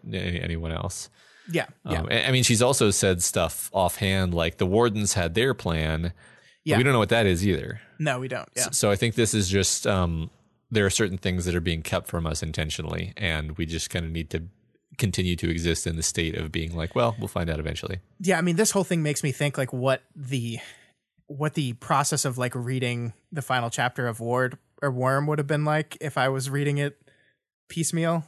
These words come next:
Speaker 1: Mm-hmm.
Speaker 2: and, and having to talk between it. Like, I'm sure there's moments in that where I would be like, "I am so fucking confused. What the hell's going on?"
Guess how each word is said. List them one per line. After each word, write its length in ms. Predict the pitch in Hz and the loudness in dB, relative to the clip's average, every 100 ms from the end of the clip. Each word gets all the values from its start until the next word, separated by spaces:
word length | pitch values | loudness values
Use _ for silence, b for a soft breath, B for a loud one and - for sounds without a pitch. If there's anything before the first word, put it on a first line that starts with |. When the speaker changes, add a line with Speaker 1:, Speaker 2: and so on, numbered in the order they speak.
| - | -6
Speaker 1:
Mm-hmm. 200 | 95 90 | -4 -2
Speaker 2:
and, 140 | 143 - - | -2 -4 -4
and 100 | 156 | 0
having 220 | 151 156 | 0 0
to 60 | 156 | 0
talk 260 | 165 151 - | 2 0 -2
between 260 | - 170 | -4 0
it. 220 | 175 - | 0 0
Like, 200 | 170 156 B B B - | -2 -2 B B B -4
I'm 80 | 147 | 2
sure 160 | 170 | 4
there's 180 | 151 127 | 4 2
moments 360 | 135 135 139 143 | 2 2 2 0
in 80 | 131 | 2
that 240 | 127 - | 2 2
where 100 | 135 | 2
I 80 | 123 | 2
would 160 | 127 | 2
be 120 | 127 123 | 0 0
like, 260 | 120 117 - | 0 0 2
"I 120 | 190 | 2
am 100 | 131 | 2
so 280 | - 185 147 | 0 0 2
fucking 280 | 160 156 135 | 0 0 -2
confused. 400 | 127 147 139 135 | -2 0 0 0
What 140 | 170 | -2
the 60 | 160 | 0
hell's 180 | 151 | 0
going 220 | 143 127 120 | 0 -2 0
on?" 260 | 123 113 | 0 -2